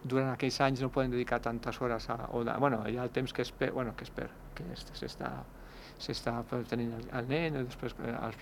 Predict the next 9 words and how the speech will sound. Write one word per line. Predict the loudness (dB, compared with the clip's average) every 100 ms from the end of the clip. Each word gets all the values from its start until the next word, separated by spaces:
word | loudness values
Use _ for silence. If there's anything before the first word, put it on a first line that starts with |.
| -4
els | -2
primers | -2 -2 0
mesos, | 0 0 -2
però | 0 0
després | 0 0 0 2
com | 2 2
això | 0 0
condiciona | 0 0 -2 -2 2 2 2
a | -2